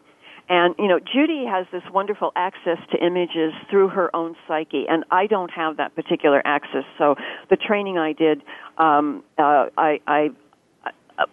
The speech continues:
when I decide to use these images, I just bring out the basket and I ask the client to select whatever deck or decks they,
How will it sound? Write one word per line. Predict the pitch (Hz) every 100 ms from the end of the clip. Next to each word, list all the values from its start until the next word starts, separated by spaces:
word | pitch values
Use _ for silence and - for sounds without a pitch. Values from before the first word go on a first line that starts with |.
| 170 _ -
when | 208 226
I | 208
decide | 190 185 - 175 175
to | 185
use | 165 175 175 165 -
these | 160 160 -
images, | - 175 175 - 147 143
I | 165
just | 151 160 -
bring | 180 202
out | 202 -
the |
basket | 190 160 156 - 160 156
and | 147
I | 147
ask | 143 156 -
the | 170
client | - 156 156 143 - - - -
to | 175 -
select | 170 151 160 160 - - - -
whatever | 165 170 165 170
deck | 147 170 185 160
or |
decks | 151 151 160 - - - - _ - -
they, | 160 151 143